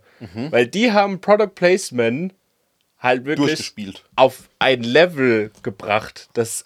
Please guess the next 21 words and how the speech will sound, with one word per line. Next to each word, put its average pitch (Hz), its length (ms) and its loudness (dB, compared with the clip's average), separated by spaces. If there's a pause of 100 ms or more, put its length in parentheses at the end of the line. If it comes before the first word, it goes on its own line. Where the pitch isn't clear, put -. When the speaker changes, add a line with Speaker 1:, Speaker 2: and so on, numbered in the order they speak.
(100)
Speaker 2:
gerade 156 320 0
der 127 220 0
zweite 139 340 -2
Teil 107 440 -4 (280)
ist - 160 -14
ja 123 380 0
mega 113 440 -6
genial, 92 440 -4
was 95 160 -8
das - 140 -16
angeht. 95 380 -10
Speaker 1:
Die 110 40 -10
machen 98 120 -12
doch 107 100 -10
ganz 120 220 -8
viel 123 120 -12
mit 107 160 -14
Cola 120 440 -6
oder 92 160 -10
so, 92 180 -14
ne? 117 180 -16